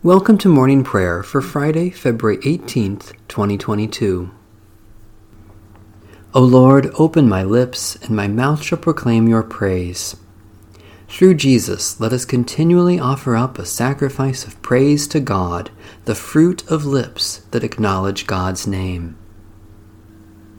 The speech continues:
O God, you are my God. Eagerly I seek you. My soul thirsts for you. My flesh faints for you,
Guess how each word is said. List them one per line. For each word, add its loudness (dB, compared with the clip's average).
O 2
God, 4
you 6
are 2
my 2
God. -2
Eagerly 2
I -2
seek -6
you. -8
My 4
soul 4
thirsts 2
for -8
you. -2
My 0
flesh -2
faints -2
for -6
you, -4